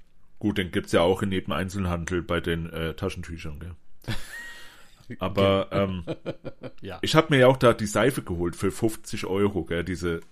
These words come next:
Speaker 1: diesen dicken Glasflakon mit Seife halt drin.
Speaker 2: Ja, richtig.
Speaker 1: Ey, ich, ich hab die immer noch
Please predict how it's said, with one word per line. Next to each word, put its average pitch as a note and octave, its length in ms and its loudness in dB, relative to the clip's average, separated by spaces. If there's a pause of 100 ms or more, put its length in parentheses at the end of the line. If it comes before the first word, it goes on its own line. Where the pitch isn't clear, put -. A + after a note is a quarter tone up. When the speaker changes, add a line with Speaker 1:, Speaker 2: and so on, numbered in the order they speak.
(180)
Speaker 1:
diesen F2 220 -10
dicken G#2+ 500 -2
Glasflakon G2 1200 0
mit F#2 120 -4
Seife F#2+ 440 0
halt F2 260 -8
drin. D2+ 260 -10
Speaker 2:
Ja, B2 200 2
richtig. G2 520 -6 (240)
Speaker 1:
Ey, G#2 140 4
ich, - 280 -4 (140)
ich C3+ 140 -4
hab C3 120 4
die D3+ 80 4
immer D3+ 180 6
noch C#3 220 2